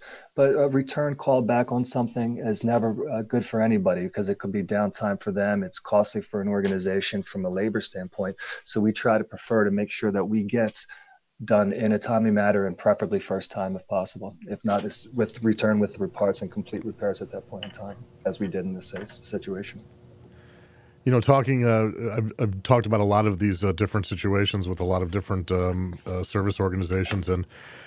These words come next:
Speaker 2: and so often it really does come down to, uh, the tech, and, and it just goes to show how they have to have so many more skills than just being able to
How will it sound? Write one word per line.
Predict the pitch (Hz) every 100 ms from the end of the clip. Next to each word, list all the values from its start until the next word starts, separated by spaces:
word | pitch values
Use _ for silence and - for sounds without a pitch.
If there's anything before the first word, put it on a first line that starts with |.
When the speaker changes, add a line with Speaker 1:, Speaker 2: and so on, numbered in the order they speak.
| -
Speaker 2:
and | 110 107
so | - 135
often | 123 123 117
it |
really | 104 110 107
does | 110 107
come | - 113 104
down | 101 104 101
to, | - 110 101 101 95
uh, |
the | 92
tech, | 92 117 113 -
and, | 92 92
and | 92 90 87 -
it | - 101
just | - 110 -
goes | 104 -
to |
show | 98 - 101 98
how | 104 101
they | 101 95 - - - - -
have | 131
to | 120
have | 120 113 - -
so | - 175
many | 160
more | 131 123
skills | - 143 110
than | 104
just | 98 104
being | - 110
able | 107 95
to | - 107 98